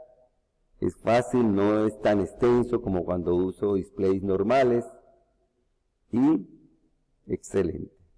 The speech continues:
Es una herramienta muy interesante que nos ha regalado Tinkercad, este display con comunicación serial.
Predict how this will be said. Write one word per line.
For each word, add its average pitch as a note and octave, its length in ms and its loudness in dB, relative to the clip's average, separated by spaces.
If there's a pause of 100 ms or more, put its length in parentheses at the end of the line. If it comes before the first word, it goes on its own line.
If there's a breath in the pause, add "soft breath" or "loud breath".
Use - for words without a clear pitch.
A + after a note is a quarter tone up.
(160)
Es - 120 -16
una A#2 160 0
herramienta G2 640 0
muy A2+ 300 0
interesante G#2 600 -2
que - 120 -6
nos F2 160 -6
ha F2+ 80 0
regalado F2+ 500 0
Tinkercad, A2+ 560 -2 (680)
este G2+ 440 2
display A2 720 0 (440)
con E2+ 340 -2
comunicación F#2 1080 -2
serial. A2+ 520 0